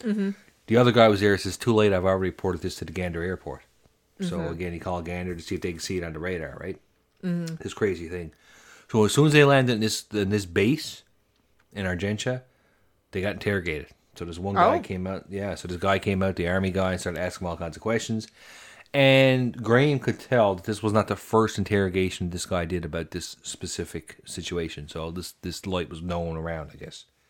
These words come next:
Speaker 1: So they had, like, this interrogator at Argentia?
Speaker 2: Well, I, I guess they had, like, a naval guy there and be, or whatever.
Speaker 1: But,
Speaker 2: Whoever
Speaker 1: I
Speaker 2: the
Speaker 1: mean
Speaker 2: head of the base was, he was, I don't think he was, his job was to interrogate people,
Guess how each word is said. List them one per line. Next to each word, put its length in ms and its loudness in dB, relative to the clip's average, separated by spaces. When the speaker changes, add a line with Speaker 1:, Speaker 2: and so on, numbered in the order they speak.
Speaker 1:
So 180 0
they 120 4
had, 280 0
like, 240 2
this 180 4
interrogator 840 0
at 180 6
Argentia? 760 0
Speaker 2:
Well, 120 8
I, 160 10
I 160 6
guess 220 6
they 140 6
had, 120 6
like, 140 2
a 60 -4
naval 320 -2
guy 260 0
there 240 -2
and 180 -6
be, 160 -8
or 240 -2
whatever. 380 -2
Speaker 1:
But, 260 2
Speaker 2:
Whoever 340 8
Speaker 1:
I 20 12
Speaker 2:
the 80 10
Speaker 1:
mean 80 6
Speaker 2:
head 100 12
of 60 8
the 40 8
base 260 4
was, 220 -2
he 140 -4
was, 320 -8
I 60 2
don't 100 6
think 140 -2
he 60 4
was, 200 4
his 180 -2
job 320 6
was 200 0
to 360 -2
interrogate 540 0
people, 320 -8